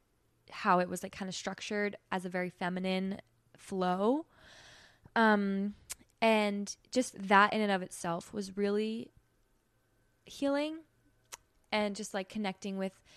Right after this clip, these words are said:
myself, with my feminine energy. And then the whole class was filmed with, uh, filled with only women. So just, like, being in this small space with other women and other really powerful women, because there was a couple other yoga instructors and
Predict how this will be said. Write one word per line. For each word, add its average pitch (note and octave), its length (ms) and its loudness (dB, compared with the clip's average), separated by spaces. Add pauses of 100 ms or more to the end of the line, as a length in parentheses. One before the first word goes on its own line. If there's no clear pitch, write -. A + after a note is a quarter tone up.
(220)
myself, G3 640 0 (720)
with A3 180 0
my G#3+ 120 2
feminine A3+ 340 0
energy. A3+ 560 -2
And G3+ 140 -2
then F#3+ 320 -2
the G3+ 120 -6
whole G3 140 -6
class F3 320 -6
was F3+ 120 -12
filmed F3 260 -8
with, F3+ 160 -12 (200)
uh, F#3 160 0 (220)
filled F#3+ 360 0
with F#3 200 -6
only F#3+ 280 -6
women. G3+ 500 -4
So G#3 200 -6
just, G3 220 -10
like, F#3 220 -12 (360)
being G3+ 240 -2
in G3 120 -6
this F#3+ 140 -8
small F3+ 480 -8
space F3+ 580 -8
with F#3 440 -4 (440)
other F#3+ 300 4
women G3 540 -2 (360)
and A3 220 -2 (120)
other E4 320 0 (200)
really C4 320 -2 (120)
powerful G3+ 600 2
women, F3 340 -2
because F#3+ 280 -8
there G3 80 -4
was F#3+ 100 -6
a G3+ 40 -10
couple G#3 280 -6
other F#3 220 -2
yoga B3 340 0
instructors B3 680 -6
and F#3+ 120 -4